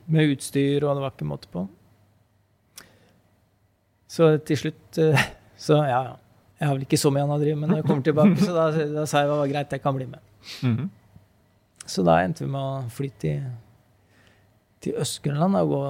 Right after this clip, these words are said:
Speaker 1: vanlig ruta over til, eh, til Kangerlussuaq da.
Speaker 2: Mhm. Hva slags forventninger hadde du til det?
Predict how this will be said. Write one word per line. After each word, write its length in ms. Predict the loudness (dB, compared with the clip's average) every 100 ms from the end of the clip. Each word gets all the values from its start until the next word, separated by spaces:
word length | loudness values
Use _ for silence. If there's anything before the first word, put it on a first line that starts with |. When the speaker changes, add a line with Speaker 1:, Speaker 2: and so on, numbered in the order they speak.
| -6
Speaker 1:
vanlig 300 | -6 -6 -8 -10
ruta 240 | -12 -14
over 240 | -16 -16 -18
til, 300 | -18 -18 -18
eh, 180 | -18 -20 -20 -20 _ _ _ _
til 240 | -6 -6 -8
Kangerlussuaq 520 | -12 -12 -12 -18 -20
da. 100 | -20 -20 _ _
Speaker 2:
Mhm. 200 | -2 -2 -4
Hva 140 | 0 2
slags 180 | 2 2
forventninger 600 | 2 2 -2 -2 0 0
hadde 320 | -2 -4 -8
du 100 | -8
til 600 | -8 -2 -2 -2 -4 -6
det? 120 | -8